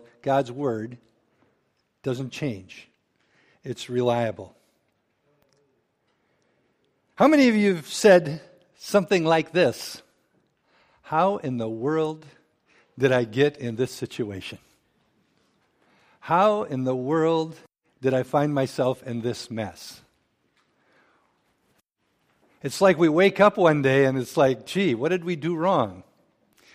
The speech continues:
Well, the reality is, it started probably a long time ago. We can say something like that, "How did I find myself in this mess?" in the area of our finances.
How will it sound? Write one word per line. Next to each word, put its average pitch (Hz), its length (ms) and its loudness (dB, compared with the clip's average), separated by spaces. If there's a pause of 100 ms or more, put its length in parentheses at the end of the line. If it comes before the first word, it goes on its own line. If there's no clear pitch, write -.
(440)
Well, 156 100 -2
the 160 100 0
reality 175 540 6
is, 139 560 2 (1200)
it 139 140 -6
started 151 640 4 (400)
probably 127 720 2
a 131 60 -6
long 131 260 -2
time 131 220 -4
ago. 120 340 -4 (1000)
We 214 140 4
can 247 200 2
say 220 380 4
something 185 460 0
like 151 300 4
that, 131 440 2 (460)
"How - 240 -4
did 202 140 -4
I 170 120 2
find 165 280 -4
myself 147 400 -6
in 143 100 -4
this 139 180 -8
mess?" 123 540 -8 (400)
in 156 140 -2
the 151 80 4
area 143 200 6
of 131 80 2
our 123 120 2
finances. 151 880 -4